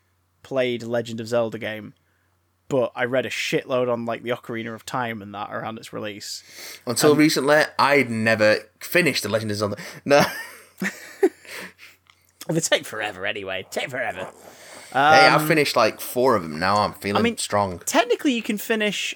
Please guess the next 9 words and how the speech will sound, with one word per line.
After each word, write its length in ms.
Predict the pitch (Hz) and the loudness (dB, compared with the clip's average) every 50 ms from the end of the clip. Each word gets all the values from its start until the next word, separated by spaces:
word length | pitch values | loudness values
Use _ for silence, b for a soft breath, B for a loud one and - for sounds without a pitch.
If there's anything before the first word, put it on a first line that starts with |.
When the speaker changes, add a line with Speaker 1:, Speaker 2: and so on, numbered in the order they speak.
| _ - | _ 0
Speaker 1:
um, 640 | - 160 160 160 156 156 156 156 156 156 151 - - _ _ _ _ _ _ _ _ _ _ _ _ - - _ _ _ _ _ | 2 4 6 6 6 4 2 0 -2 -4 -6 -8 -10 _ _ _ _ _ _ _ _ _ _ _ _ -14 -14 _ _ _ _ _
Breath 240 | - 180 175 165 - | -2 0 0 0 0
of 60 | 180 | -2
the 80 | 156 156 | 0 2
Wild, 500 | 151 156 170 175 175 160 147 139 113 131 | 4 6 6 8 8 6 4 2 0 0
like, 280 | 135 127 127 127 - - | 0 2 2 0 -2 -4
within 440 | 143 139 139 143 139 135 131 123 - _ _ - - | -4 -4 -2 0 0 -2 -2 -4 -6 _ _ -8 -4
an 120 | 123 123 | -2 0
hour 440 | 131 151 185 185 131 101 85 80 | 2 2 2 2 0 0 -4 -6